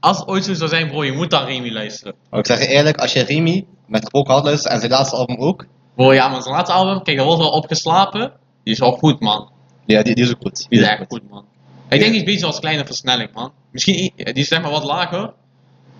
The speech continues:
Speaker 1: Maar, zeg maar, je had eerst Remy, top tier.
Speaker 2: Ja, man.
Speaker 1: En dan had je die laatste.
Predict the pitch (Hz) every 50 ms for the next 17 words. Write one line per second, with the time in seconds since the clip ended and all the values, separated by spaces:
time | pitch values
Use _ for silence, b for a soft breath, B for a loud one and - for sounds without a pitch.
0 | - - - - - - - 110 110 113 110 107 107 107 - - 120 123 120 127
1 | 131 131 - 151 151 143 127 139 160 165 165 180 202 208 - _ _ - 170 160
2 | - - - 131 - 202 226 - 107 101 101 101 98 95 92 90 92 - 120 117
3 | 117 139 139 135 135 - 123 117 113 113 110 110 120 120 120 123 120 117 - -
4 | 143 -